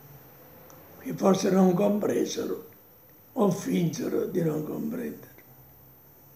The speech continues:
"Distruggete questo tempio e io in tre giorni lo farò risorgere." Giustamente dicono: "Ci hanno voluto quarantasei anni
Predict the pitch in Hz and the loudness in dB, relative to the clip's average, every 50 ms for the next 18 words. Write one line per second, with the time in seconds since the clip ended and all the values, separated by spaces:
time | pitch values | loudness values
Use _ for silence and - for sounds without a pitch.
0 | - - - - - - - - - - 190 202 190 - - - - - 196 180 | -20 -20 -20 -20 -20 -20 -20 -14 -4 0 2 2 2 2 -2 -6 -4 -4 -2 -2
1 | 180 196 220 214 220 190 - - 190 190 214 190 175 - - 202 185 170 - 247 | -2 2 4 4 4 4 4 0 -2 -2 0 0 -2 -2 -4 -6 -6 -4 -2 0
2 | 240 233 226 185 - - 196 214 214 - - - - - - - - - - - | 2 2 0 0 -2 -6 -8 -8 -8 -8 -14 -20 -20 -20 -20 -20 -20 -20 -20 -20
3 | - - - - 196 - 190 190 196 190 175 160 - - - - - - - - | -20 -20 -18 -12 -6 0 2 2 4 4 4 2 2 0 -4 -6 -10 -14 -6 -2
4 | - 202 220 226 214 - 190 185 175 165 151 160 156 - - - - - - - | 2 2 4 2 2 0 0 0 0 -2 -2 -4 -4 -4 -4 -6 -8 -10 -12 -12
5 | - - - - - - - - - - - - 214 170 165 - - - 165 170 | -12 -14 -16 -20 -20 -20 -20 -20 -20 -20 -18 -10 -8 -8 -6 -6 -6 -4 -2 0
6 | 175 170 156 147 143 143 147 - - - - - - - - - - - - - | 0 0 0 -2 -4 -6 -6 -6 -6 -6 -6 -8 -8 -12 -14 -18 -18 -20 -20 -20
7 | - - - - - - - - - - - - - - - - - - - - | -20 -20 -20 -20 -20 -20 -20 -20 -20 -20 -20 -20 -20 -20 -20 -20 -20 -20 -20 -20
8 | - - - - - - - - - - - - - - - - - - - - | -20 -20 -20 -20 -20 -20 -20 -20 -20 -20 -20 -20 -20 -20 -20 -20 -20 -20 -20 -20
9 | - - - - - - 226 240 226 247 - - - - - - - - - - | -20 -20 -20 -20 -16 -12 -12 -10 -8 -8 -6 -6 -4 -4 -4 -4 -2 -2 -2 -2
10 | - - - - - - - - - - - - - - - - - - - - | -4 -4 -4 -4 -6 -8 -10 -12 -14 -18 -20 -20 -20 -20 -20 -20 -20 -20 -20 -20
11 | - - - - - - - - - - - - - - - 226 226 220 208 208 | -20 -20 -20 -20 -20 -20 -20 -20 -20 -20 -20 -20 -20 -10 -4 -2 0 0 2 2
12 | 196 190 196 208 214 214 208 202 185 180 185 185 190 196 196 185 180 185 180 175 | 2 4 6 6 6 6 6 4 2 4 4 4 4 4 4 4 2 2 0 0
13 | - - 190 185 190 190 180 170 151 147 - | 0 -2 0 2 2 4 4 4 2 0 -2